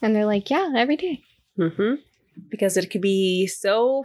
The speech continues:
Speaker 2: fine where you are now, but somewhere else on the other side of the world, something is happening.
Speaker 1: Something really creepy, crazy, and not fun is happening to somebody else.
Speaker 2: Mm-hmm.
Speaker 1: So that's the thing with A R Gs is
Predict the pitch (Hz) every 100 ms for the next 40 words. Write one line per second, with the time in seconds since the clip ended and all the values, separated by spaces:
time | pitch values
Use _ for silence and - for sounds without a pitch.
0 | - 302 294 269 247 240 240 240 180 175
1 | 196 214 214 220 220 208 175 165 165 147
2 | - 165 175 196 185 175 175 156 - -
3 | 180 180 165 170 175 175 165 165 - -
4 | - - - 156 165 160 160 165 - -
5 | - - - 233 240 220 208 220 220 214
6 | 208 208 - 190 190 185 175 - 196 185
7 | 170 - 185 165 - 160 170 160 175 190
8 | 160 170 160 - 208 202 170 202 254 262
9 | 294 330 - 294 262 240 220 202 190 185
10 | 185 92 143 196 185 -